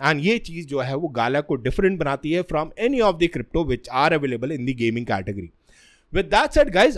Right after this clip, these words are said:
आज का वीडियो करते हैं यहीं पे एंड। I hope आपको वीडियो अच्छा लगा हो,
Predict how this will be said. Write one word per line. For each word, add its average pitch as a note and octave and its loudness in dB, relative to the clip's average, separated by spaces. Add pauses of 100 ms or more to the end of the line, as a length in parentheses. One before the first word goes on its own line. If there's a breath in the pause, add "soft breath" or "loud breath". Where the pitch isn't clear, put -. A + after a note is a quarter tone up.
आज G3+ 4
का A#3 4
वीडियो E3 2
करते D#3 -4
हैं D3 0
यहीं C3 0
पे A2+ -4
एंड। G3+ 2
I D#3 2
hope A3 4
आपको B2 2
वीडियो B2 0
अच्छा A#2+ 2
लगा F3 2
हो, - -4